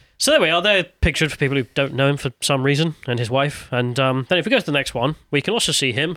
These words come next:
at work, as he is, with Holly Willoughby, and the I T V runner, uh, Matthew McGreevy.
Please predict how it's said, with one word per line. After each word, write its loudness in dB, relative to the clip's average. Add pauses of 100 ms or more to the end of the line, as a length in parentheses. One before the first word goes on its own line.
at -2
work, -2 (340)
as -2
he -2
is, -2 (120)
with -10
Holly 0
Willoughby, 0 (340)
and -2 (180)
the 0
I 0
T -2
V -2
runner, 0 (500)
uh, -4
Matthew 0
McGreevy. -4